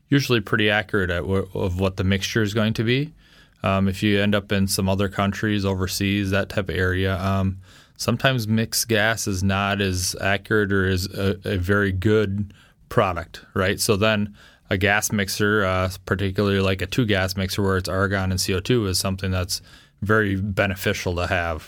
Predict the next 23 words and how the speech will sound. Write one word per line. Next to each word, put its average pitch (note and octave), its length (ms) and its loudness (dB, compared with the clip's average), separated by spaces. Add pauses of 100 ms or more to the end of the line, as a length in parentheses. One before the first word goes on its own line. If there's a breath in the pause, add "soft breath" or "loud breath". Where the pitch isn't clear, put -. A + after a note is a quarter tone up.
(120)
for E2 320 -2
us E2 120 -4
so E2+ 220 0
that E2 260 -4 (500 soft breath)
it, - 260 -4
um, F2 680 0
is F#2 280 0
giving F#2+ 240 2
us F2+ 120 -2
proper F#2+ 380 -2
gas F2 360 -2
mixture F#2 500 -2
and, F2 220 -2 (480 loud breath)
and - 80 -8
things F#2+ 200 2
like F2+ 120 0
that. F#2 220 0
Sometimes A2 360 0
it's F2 200 -2
not F#2+ 160 2
even F#2 320 -2
readily F#2 380 2
available. E2+ 600 0